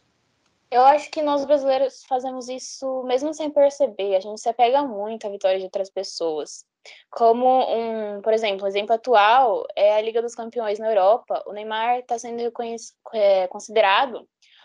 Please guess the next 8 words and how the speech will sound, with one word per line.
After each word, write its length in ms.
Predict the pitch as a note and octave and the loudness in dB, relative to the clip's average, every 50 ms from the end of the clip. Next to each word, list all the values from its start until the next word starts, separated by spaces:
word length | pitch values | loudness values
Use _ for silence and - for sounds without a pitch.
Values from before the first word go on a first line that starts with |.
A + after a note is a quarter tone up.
| _ _ _ | _ _ _
como 420 | - A#3+ A#3 A#3 B3 B3+ B3+ B3+ | -4 -4 -4 -2 -2 -4 -6 -6
um 100 | B3+ A#3+ | -6 -8
dos 180 | A3 B3+ A#3+ A#3 | -8 -8 -8 -4
melhores 300 | B3 A3+ A3 A3+ B3 A#3+ | 0 2 2 2 2 0
jogadores 400 | C4 B3 A#3+ A3+ A#3+ A#3+ A#3+ G#3+ | -2 -6 -4 -4 -4 -4 -4 -6
do 120 | A#3 C#4 | -8 -8
mundo. 600 | C#4 B3+ A#3+ A3+ G#3 G3+ F#3+ F#3 E3+ E3 D#3+ E3 _ | -8 -8 -8 -10 -10 -12 -14 -16 -18 -20 -20 -20 _
Então, 440 | - G3 - - A3+ A#3 A#3+ A#3+ A#3+ | -20 -12 -6 -4 -4 -4 -4 -6 -8